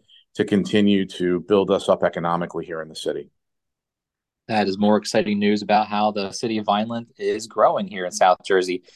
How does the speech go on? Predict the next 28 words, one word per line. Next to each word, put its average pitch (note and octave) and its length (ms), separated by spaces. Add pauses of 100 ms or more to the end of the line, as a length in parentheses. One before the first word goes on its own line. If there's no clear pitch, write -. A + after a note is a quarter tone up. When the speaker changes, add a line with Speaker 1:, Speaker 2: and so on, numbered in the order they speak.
(220)
Speaker 2:
The G#2 100
last B2+ 280
item C3+ 180
we B2 80
have A#2+ 280
for A#2+ 160
today, A#2 360
Mayor A2+ 260
Fanucci, A#2 720
is G2+ 500
there, A2 200
well, A#2 160
there's G2+ 180
a F2+ 60
football B2 360
game A2+ 280
coming A2+ 220
up G#2+ 160
this - 180
weekend, A#2+ 480
and G2+ 180 (220)
someone C#3 400
playing D3+ 380
in A2 120
it A2 180 (120)
actually A#2+ 460
grew B2+ 280
up B2+ 180